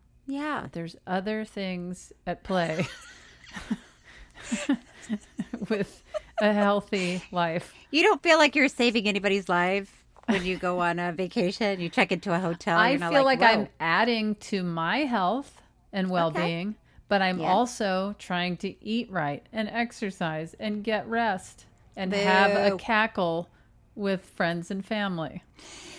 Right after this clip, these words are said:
Speaker 1: You would have been a terrible timeshare sales
Speaker 2: Terrible.
Speaker 1: person.
Speaker 2: Terrible.
Speaker 1: So this was in two thousand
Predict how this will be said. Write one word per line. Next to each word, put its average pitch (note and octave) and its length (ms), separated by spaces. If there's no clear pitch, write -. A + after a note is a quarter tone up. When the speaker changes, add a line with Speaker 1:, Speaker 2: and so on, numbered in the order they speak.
Speaker 1:
You B3 280
would D#4 120
have A#3 100
been A3+ 140
a G3+ 80
terrible G3+ 840
timeshare F3+ 720
sales - 520
Speaker 2:
Terrible. B3+ 560
Speaker 1:
person. D#3 220
Speaker 2:
Terrible. A3 600
Speaker 1:
So B3 300
this C4+ 300
was C#4+ 340
in F#3+ 140
two C4 240
thousand G#3 580